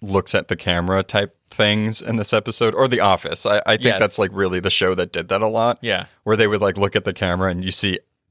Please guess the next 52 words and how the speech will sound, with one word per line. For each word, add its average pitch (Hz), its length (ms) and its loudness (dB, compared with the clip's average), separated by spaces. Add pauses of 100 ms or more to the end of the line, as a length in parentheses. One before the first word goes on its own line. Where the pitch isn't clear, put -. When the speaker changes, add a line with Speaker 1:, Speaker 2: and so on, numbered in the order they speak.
(160)
Speaker 1:
Agnes, 92 640 0 (120)
like, 90 180 -2
look 92 240 0
at 90 100 -2
the 95 100 -2
camera 92 360 0
like, 90 260 0
"Well, 113 380 -10
Speaker 2:
Oh 117 60 -14
Speaker 1:
no, 110 60 -10
Speaker 2:
my 110 180 -8
God. 87 80 -8
Speaker 1:
whatever." 90 360 -6 (100)
Speaker 2:
Can - 160 -2
you 208 60 -8
believe - 360 -8
this? 370 240 -6 (300)
Speaker 1:
<laughs> 262 120 -2 (540)
So 170 360 2 (420)
back 269 200 2
outside 170 340 2
of 131 80 2
Westview 110 360 0
again. 98 260 -4
So - 160 -4
the, 151 320 -6 (480)
just - 340 -2
as 156 320 0
a, 139 300 0 (360)
if 147 80 -8
we're 156 80 2
moving 190 300 2
a 185 60 2
little 156 160 0
fast, 107 400 0
there's 123 140 -4
a 127 40 2
lot 147 220 2
of 160 60 0
scenes 110 380 -2
in 117 100 0
this 120 180 0
where 104 80 0
it 85 40 -2
goes 92 140 0
back 95 260 2
and 95 100 -6
forth 92 240 -2
between 87 320 -6
outside 92 320 0
and 90 120 -4
inside, 101 460 0